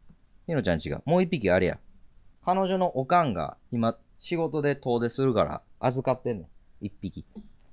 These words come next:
かわいい。かわいらしい。子猫ちゃん。元気やね、ほんま。今後俺らはどっちで読ん-、<laughs> 読んだらええの？どっちでもええよ、もう。別に。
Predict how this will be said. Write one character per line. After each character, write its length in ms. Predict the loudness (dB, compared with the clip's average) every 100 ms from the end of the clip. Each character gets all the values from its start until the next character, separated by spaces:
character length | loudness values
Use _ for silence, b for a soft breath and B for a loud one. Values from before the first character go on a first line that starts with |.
| -6
か 140 | 2
わ 140 | 4 4
い 60 |
い。 100 | 0 -10 _ _ -20 _ -20 _ -6
か 80 | 0
わ 80 | 0
い 40 |
ら 100 | 0
し 100 | -2
い。 160 | -10 -14 _
子 140 | -4 0
猫 240 | 0 0
ち 120 | -2
ゃ 60 | -6
ん。 80 | -8 -18 -4
元 200 | -4 -2
気 100 | 0
や 120 | 2
ね、 100 | 2
ほ 100 | 2
ん 120 | 0
ま。 160 | -2 -4 -16 -20 -20 -20 -20 -20 _ -6
今 200 | 0 6
後 100 | 10
俺 140 | 10
ら 100 | 10
は 60 | 8
ど 160 | 4
っ 40 | 2
ち 140 | 2
で 100 | 4
読 140 | 4
ん-、 20 | 2
<laughs> 60 | 0
読 180 | 0 2
ん 40 |
だ 120 | 2 2
ら 100 | 0
え 40 |
え 60 | -4
の？ 140 | -8 -16 -20 -20 _ -16
ど 200 | -4 0
っ 20 |
ち 140 | 0 0
で 60 |
も 140 | 0 0
え 40 |
え 20 | -2
よ、 100 | -4
も 160 | -10 -16 -20 -20 -20 _ -8
う。 40 |
別 240 | -4 -4 -6
に。 140 | -10